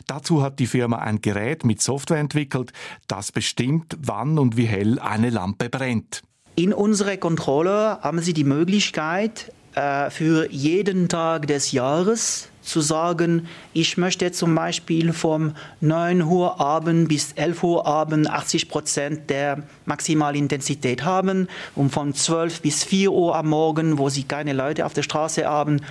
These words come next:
Speaker 2: nur vierzig Prozent.
Speaker 1: Wer bereit ist, mehr zu bezahlen, bekommt dafür nicht nur eine steuerbare, sondern eine intelligente Lampe. Diese merkt, wenn spät nachts ein Auto vorbeifährt,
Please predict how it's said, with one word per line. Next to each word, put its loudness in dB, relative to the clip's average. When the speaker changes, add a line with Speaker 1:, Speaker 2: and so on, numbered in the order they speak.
Speaker 2:
nur 4
vierzig -4
Prozent. -4
Speaker 1:
Wer 0
bereit -4
ist, 0
mehr 0
zu -2
bezahlen, 0
bekommt -2
dafür 0
nicht 2
nur 2
eine 0
steuerbare, -2
sondern -2
eine -2
intelligente 0
Lampe. -6
Diese 2
merkt, 0
wenn 0
spät -4
nachts -2
ein -2
Auto -2
vorbeifährt, -2